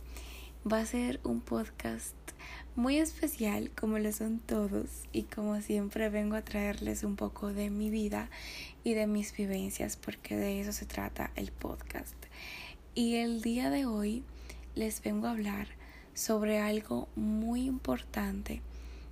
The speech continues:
y vamos a comenzar con lo que tiene que ver la frase,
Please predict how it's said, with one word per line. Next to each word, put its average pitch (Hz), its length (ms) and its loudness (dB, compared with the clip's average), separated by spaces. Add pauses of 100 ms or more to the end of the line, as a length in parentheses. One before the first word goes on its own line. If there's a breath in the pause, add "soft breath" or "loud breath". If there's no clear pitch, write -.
(160)
y 220 760 2 (880)
vamos 233 400 6
a 269 60 2
comenzar 247 720 2 (240)
con 208 420 2 (120)
lo 208 280 0
que 208 140 -4
tiene 208 320 -2
que 233 140 -4
ver 214 340 -2 (100)
la 208 240 0
frase, 202 640 0